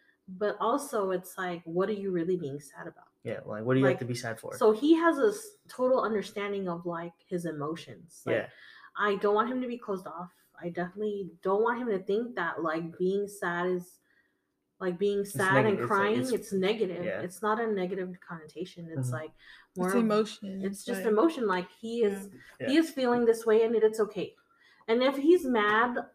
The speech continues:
Speaker 1: and he's angry and I don't, and he wants to punch something, like, there's no way of me being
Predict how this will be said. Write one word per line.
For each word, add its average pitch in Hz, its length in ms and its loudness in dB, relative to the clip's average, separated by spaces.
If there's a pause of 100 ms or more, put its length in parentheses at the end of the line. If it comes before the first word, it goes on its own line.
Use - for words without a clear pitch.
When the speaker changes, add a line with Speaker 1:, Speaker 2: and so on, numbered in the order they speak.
(140)
Speaker 1:
and 208 220 -2
he's 214 280 -2
angry 202 680 0
and 185 280 -6
I 214 100 0
don't, 254 320 -2 (380)
and 202 100 -6
he 208 120 -2
wants 190 260 -6
to 180 80 -2
punch 175 260 -8
something, 196 380 -8
like, 180 220 -6
there's 208 280 2
no 190 180 -2
way 175 320 0
of 165 180 -4
me 170 340 -6
being 160 240 -6